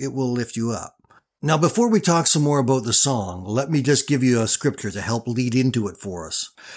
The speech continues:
First Timothy chapter four and verse ten. It says, "This is why we work hard and continue to struggle. For our hope is in the living God, who is the Savior of all people, and particularly of all believers."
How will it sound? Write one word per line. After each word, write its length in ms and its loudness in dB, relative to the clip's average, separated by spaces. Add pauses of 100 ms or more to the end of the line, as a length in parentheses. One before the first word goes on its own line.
(120)
First 260 2
Timothy 300 4
chapter 400 0
four 300 0
and 100 2
verse 240 0
ten. 400 -4 (400)
It 140 4
says, 580 2
"This 320 2
is 160 2
why 220 0
we 180 4
work 300 2
hard 540 -2
and 200 0
continue 460 2
to 100 0
struggle. 560 -2 (400)
For 260 0
our 280 2
hope 480 -2
is 200 4
in 280 4
the 100 4
living 480 4
God, 640 0
who 120 2
is 160 4
the 100 0
Savior 440 4
of 160 0
all 160 4
people, 560 -2 (380)
and 200 2
particularly 920 2
of 160 0
all 240 0
believers." 680 0